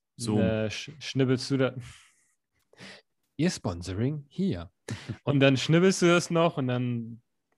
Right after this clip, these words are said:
Speaker 2: postest du da fünf Instagram-Beiträge zu und, äh,
Speaker 1: Und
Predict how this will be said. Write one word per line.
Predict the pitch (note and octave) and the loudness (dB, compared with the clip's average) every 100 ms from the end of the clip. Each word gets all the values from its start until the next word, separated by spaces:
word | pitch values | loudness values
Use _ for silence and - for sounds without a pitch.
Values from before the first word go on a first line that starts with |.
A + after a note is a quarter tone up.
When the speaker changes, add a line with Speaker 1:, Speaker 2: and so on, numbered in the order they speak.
| _ _ | _ _
Speaker 2:
postest | C#3+ C#3+ C#3 B2+ | 0 0 -2 -4
du | C#3 | 0
da | C3 | 0
fünf | B2 C#3 C3 | 0 -2 -2
Instagram-Beiträge | D3+ F3 D#3 D3 D3 D3 C#3+ C#3+ C#3 C#3+ D3 C#3+ C#3+ | -4 -2 2 4 4 4 0 2 2 2 -2 -2 -2
zu | C#3 D#3+ D3+ | -4 -6 -4
und, | D3+ A#2+ A#2+ A#2+ - _ _ _ _ _ A#2+ | -4 -2 -2 -2 -8 _ _ _ _ _ -6
äh, | |
Speaker 1:
Und | A2+ A2+ A2+ A#2 | -2 0 0 -2